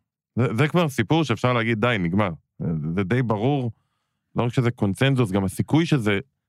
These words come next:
לא יקרה, הסיכוי שנראה עוד העלאת ריבית הוא מאוד, מאוד, מאוד, מאוד, מאוד, מאוד נמוך. אני מדבר גם על ארצות הברית, גם על אירופה, גם על בריטניה,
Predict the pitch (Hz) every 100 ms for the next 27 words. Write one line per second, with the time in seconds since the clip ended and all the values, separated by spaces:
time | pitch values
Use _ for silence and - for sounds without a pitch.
0 | _ 92 113 170 - 87 80 - - 185
1 | 208 185 131 135 156 104 120 156 101 98
2 | 92 175 - _ _ _ _ _ 131 139
3 | 151 147 156 156 131 123 131 123 107 113
4 | 113 101 104 107 90 98 98 87 90 85
5 | 87 85 - 90 98 117 104 120 110 104
6 | 110 107 113 107 110 104 104 113 110 104
7 | 107 101 101 104 110 113 117